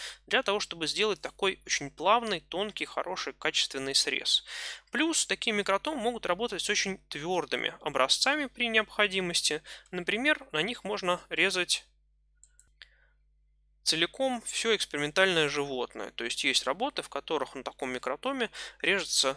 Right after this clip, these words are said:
целая мышь, крыса или достаточно большой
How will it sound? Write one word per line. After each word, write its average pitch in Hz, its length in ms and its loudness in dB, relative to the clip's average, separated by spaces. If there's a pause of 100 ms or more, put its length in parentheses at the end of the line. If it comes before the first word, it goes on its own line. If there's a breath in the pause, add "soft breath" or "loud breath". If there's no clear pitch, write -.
целая 127 480 2
мышь, 170 360 -2
крыса 190 560 2 (320 loud breath)
или 233 220 -2
достаточно 147 460 0
большой 139 460 2